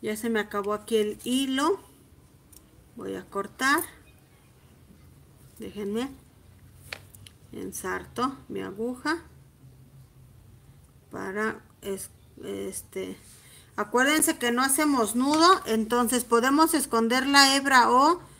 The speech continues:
yo voy a hacer aquí unas puntaditas, así chiquitas.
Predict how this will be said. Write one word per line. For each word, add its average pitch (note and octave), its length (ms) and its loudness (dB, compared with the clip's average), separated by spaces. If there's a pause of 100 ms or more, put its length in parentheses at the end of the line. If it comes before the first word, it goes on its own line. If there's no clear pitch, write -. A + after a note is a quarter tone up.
(280)
yo A#3+ 160 2
voy C#4 140 6
a C4+ 60 6
hacer B3+ 220 2
aquí B3 260 2
unas A#3+ 220 0
puntaditas, A3+ 960 2 (1080)
así A3 300 -6
chiquitas. C4+ 880 -2